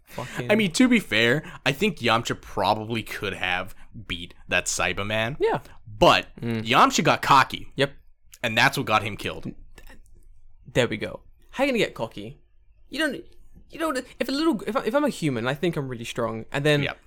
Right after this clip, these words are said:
Speaker 1: little green man comes in front of me and he's like, "Haha, I'm a little green Saiyan man" type thing. I'm gonna stand there and go,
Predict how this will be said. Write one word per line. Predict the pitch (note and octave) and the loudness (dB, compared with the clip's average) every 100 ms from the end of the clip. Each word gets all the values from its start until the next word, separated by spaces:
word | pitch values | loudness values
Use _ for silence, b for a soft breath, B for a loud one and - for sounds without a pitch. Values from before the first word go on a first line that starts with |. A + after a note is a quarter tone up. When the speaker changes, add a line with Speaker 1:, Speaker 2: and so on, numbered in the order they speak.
| - | -4
Speaker 1:
little | G3+ | -2
green | D#3+ D3+ E3 D#3+ D3+ | -2 -4 -4 -4 -4
man | C#3+ C#3+ C#3+ | -4 -4 -6
comes | C3+ C#3+ C#3 | -8 -8 -6
in | |
front | C#3 C#3 | -2 -2
of | C3+ | -2
me | C3 | -4
and | B2+ | -6
he's | C3+ C3 | -4 0
like, | B2 - | 0 0
"Haha, | E3 G3 F#3 | 0 2 2
I'm | E3+ | 2
a | |
little | E3+ D#3+ | -2 -2
green | E3 D3+ | -2 -2
Saiyan | D3+ E3+ E3 | -2 -2 -2
man" | C#3 | -4
type | B2+ A#2+ - | -4 -6 -6
thing. | A2+ G#2+ - b b b b b | -8 -10 -16 b b b b b
I'm | D4 | -4
gonna | F#4 | -4
stand | - B3+ | 0 0
there | G#3+ | 0
and | D#3+ | 0
go, | C3+ | -2